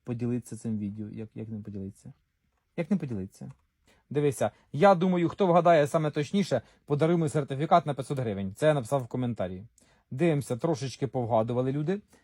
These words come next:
І так, там небагато людей і участвувало. А за-, зараз ми дивимося, ой, дивимося відео, зняте, о, на тридцять другій скорості телефоном,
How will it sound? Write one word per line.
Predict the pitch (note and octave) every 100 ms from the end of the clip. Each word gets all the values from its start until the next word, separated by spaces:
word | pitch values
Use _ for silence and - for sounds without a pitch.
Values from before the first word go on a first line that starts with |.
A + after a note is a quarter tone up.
| _
І | C#3+
так, | - A2+
там | - B3
небагато | G3 E3 D#3 C#3+ C#3
людей | C#3 C3+
і | B2+
участвувало. | A#2+ A2+ G#2 - C3+ E3+ E3+ - _
А | - D3+
за-, | D3+ F3 E3
зараз | G#3 A3+ E3+
ми | D#3+ D#3+
дивимося, | G3+ G3+ D#3 E3 -
ой, | - G#2 F#2+ - -
дивимося | - A#2 D#3+ F#3 E3 D3+
відео, | C#3 A3 E3 C3 A#2
зняте, | A#2+ C#3+ D#3 D3+ F#3 G#3 _ _
о, | - D#3 D#3+ D3+ D3 C#3+
на | F3+
тридцять | F#3+ F#3 F3
другій | D#3+ F3
скорості | D#3+ - E3+ D3+ D3
телефоном, | D#3+ D3+ D#3+ B3 D#3+